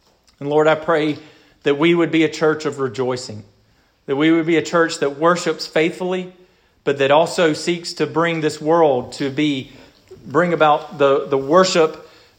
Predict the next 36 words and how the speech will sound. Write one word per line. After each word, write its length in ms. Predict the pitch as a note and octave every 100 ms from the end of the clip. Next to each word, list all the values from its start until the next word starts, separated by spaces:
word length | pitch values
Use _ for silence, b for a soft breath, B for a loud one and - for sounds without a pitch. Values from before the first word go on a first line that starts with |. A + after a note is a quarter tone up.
| -
that 280 | D3+ D3+ E3
is 140 | C#3
intended 520 | C#3+ C3 F3 E3 D#3
for 300 | - F#3 F#3+
this 280 | D3+ C3+ -
world, 460 | B2 A#2 A2+ A2+ -
that 80 |
w-, 260 | C3+ D3 D3+ -
would 180 | D3 B2+
be 180 | F3
a 40 | E3
place 540 | - E3+ D3 C3+ -
where 300 | D3 C3+ B2 B B
you 200 | D3 D#3
are 100 | D3
magnified, 760 | C#3 C3+ C#3 B2+ - A2+ A2 G#2+ - b b b _ C3
that 260 | C3+ -
we 140 | D#3+ E3+
would 180 | D#3
see 640 | - F#3+ F#3 E3+ D3+ - -
the, 240 | C#3 - - - -
your 320 | F#3 D#3 E3+
kingdom 420 | E3+ E3 D3+ C#3+
come 360 | D3 D3 C3 B2+
and 100 | B2+
your 140 | C#3
will 240 | C3+ C3+
be 140 | C3 B2+
done 440 | A#2+ A#2 A2 G#2+ -
on 160 | B2 -
earth 320 | C3+ B2+ C3
as 160 | A#2
it 100 | A#2
is 200 | A#2 A2+
in 80 | A2+
heaven. 340 | G#2 G#2 G2